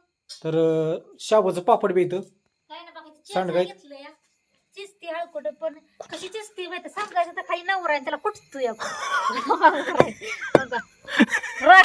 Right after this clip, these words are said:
Speaker 2: काढायचा होता, असा राग काढायचा असतो का? बघा असं.
Speaker 1: काय समजायचं?
Speaker 2: नवऱ्याला कुटतो या आपण, नवऱ्याला आपल्याला लय त्रास दिलाय.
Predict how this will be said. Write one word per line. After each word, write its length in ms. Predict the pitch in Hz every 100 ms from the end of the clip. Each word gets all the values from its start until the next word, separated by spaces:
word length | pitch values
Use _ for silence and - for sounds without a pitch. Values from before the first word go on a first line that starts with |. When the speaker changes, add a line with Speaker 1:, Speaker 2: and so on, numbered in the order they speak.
| -
Speaker 2:
काढायचा 400 | 208 320 294 339
होता, 340 | 262 208 254
असा 160 | 285 320
राग 160 | 311 302
काढायचा 300 | 311 233 220
असतो 280 | 220 - 233
का? 100 | 220
बघा 240 | 226 233
असं. 160 | 214 - _ _ - - - _ - _ _ - - 226 _ _ _ - - 240 - _ _ _ - -
Speaker 1:
काय 140 | 170
समजायचं? 440 | 170 202 175 160 175 - _
Speaker 2:
नवऱ्याला 420 | 240 320 294 285 294
कुटतो 420 | 427 - _ 285
या 120 | 240
आपण, 220 | 208 240
नवऱ्याला 300 | 277 294 285
आपल्याला 300 | 311 302 277
लय 60 | 311
त्रास 240 | 320 302 -
दिलाय. 260 | 247 254